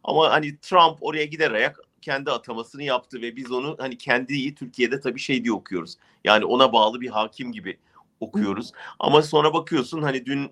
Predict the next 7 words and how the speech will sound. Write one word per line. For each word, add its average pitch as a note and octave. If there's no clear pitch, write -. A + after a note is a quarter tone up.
e, A#2
eski B2
başkanlardan B2
hemen A#2
sonra A#2
yüksek -
yargı A2